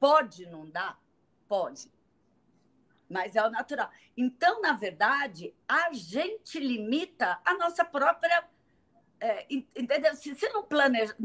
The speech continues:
não é que não é pra planejar, não é que é pra ser inconsequente, mas assim,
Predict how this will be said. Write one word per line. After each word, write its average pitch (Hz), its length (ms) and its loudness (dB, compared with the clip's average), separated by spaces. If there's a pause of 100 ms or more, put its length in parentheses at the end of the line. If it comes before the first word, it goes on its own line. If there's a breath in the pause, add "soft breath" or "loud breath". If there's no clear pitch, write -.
(240)
não 277 160 2
é 392 120 2
que 359 160 -2
não 302 160 4
é 294 100 8
pra 277 180 2
planejar, 240 720 -2
não 208 120 -12
é 269 80 -8
que 285 100 -16
é 277 40 -12
pra 262 180 -10
ser 254 140 -12
inconsequente, 233 640 -8
mas 208 180 -2
assim, 214 380 -6